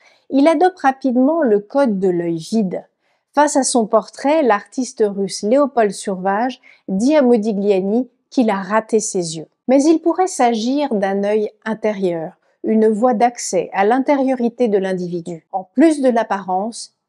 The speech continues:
il capte l'essence. Observez ce tableau Lola de Valence et ce masque fang du dix-huitième siècle.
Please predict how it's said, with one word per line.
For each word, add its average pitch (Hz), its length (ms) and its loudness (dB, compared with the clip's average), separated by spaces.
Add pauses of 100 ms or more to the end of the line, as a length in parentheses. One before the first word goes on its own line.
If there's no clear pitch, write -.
il 220 240 -2
capte 196 400 -4
l'essence. - 1000 -8
Observez 330 580 0
ce 294 160 -2
tableau 220 680 0
Lola 262 440 2
de 196 140 -2
Valence 180 640 -2
et 180 60 0
ce - 160 -6
masque 220 520 -2
fang 233 400 -2
du 185 200 -2
dix-huitième 196 580 -6
siècle. - 440 -12